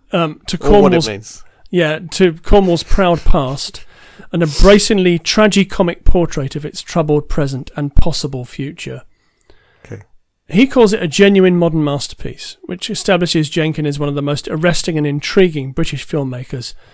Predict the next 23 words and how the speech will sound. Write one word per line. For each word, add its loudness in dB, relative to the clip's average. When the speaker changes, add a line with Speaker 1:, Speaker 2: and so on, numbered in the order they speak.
Speaker 1:
of -6
his -2
generation. -8
That's 0
high 2
praise. 2
Speaker 2:
It -8
is, -4
yeah. -8
And -6
I -4
still -4
Speaker 1:
Uh, -4
Speaker 2:
haven't -4
heard -4
anything -6
that -12
explains -10
why -14
it's -20
worthy -14
of -20
it. -20